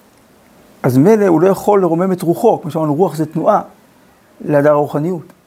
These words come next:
להבין את המציאות כהדר, כגילוי חיצוני של רוחניות. אז כל המידות הרעות עושות את זה, אבל אין בכל המידות הרעות מידה המגשמת את האדם עד שאיננו יכול לרומם את רוחו להדר הרוחניות, כמו הגאווה. הגאווה הכי עושה את זה.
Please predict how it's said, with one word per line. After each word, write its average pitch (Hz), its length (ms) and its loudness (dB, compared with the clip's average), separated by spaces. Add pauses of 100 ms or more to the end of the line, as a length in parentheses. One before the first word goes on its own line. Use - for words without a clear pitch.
(720)
להבין 143 220 0
את 185 100 0
המציאות 190 320 -2
כהדר, 156 480 2
כגילוי 147 520 -4
חיצוני 196 400 -4
של 165 120 -8
רוחניות. 156 560 -2 (540)
אז 135 160 0
כל 269 240 2
המידות 262 240 -2
הרעות 165 200 0
עושות 131 240 -8
את 117 100 -8
זה, 127 80 -12 (400)
אבל 147 160 0
אין 311 260 2
בכל 254 260 2
המידות 226 300 0
הרעות 214 280 2
מידה 196 220 0
המגשמת 196 400 -2
את 180 100 -4
האדם 185 280 2
עד 185 80 0
שאיננו 196 240 -2
יכול 190 200 0
לרומם 190 240 2
את 175 80 -2
רוחו 170 200 -4
להדר 185 160 0
הרוחניות, 208 720 2 (680)
כמו 147 140 0
הגאווה. 113 340 -2 (880)
הגאווה 139 360 0
הכי - 220 -2
עושה - 260 0
את - 80 -12
זה. - 80 -20